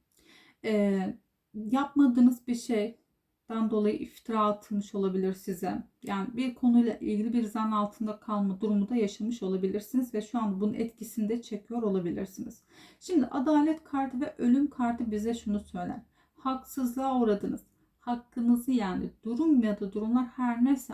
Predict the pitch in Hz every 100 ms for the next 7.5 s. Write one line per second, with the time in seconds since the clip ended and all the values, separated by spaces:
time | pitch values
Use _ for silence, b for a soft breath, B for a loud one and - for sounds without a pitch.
0 | - 262 254 220 214 247 - 233 208 240
1 | 240 247 233 233 262 247 247 233 247 254
2 | 214 214 - 240 220 226 240 220 196 202
3 | 185 190 185 - - - _ _ B B
4 | B B - 247 302 349 - 262 247 -
5 | 277 247 196 190 208 - b b - 226
6 | - - 226 196 196 214 - - 214 226
7 | 254 _ - 185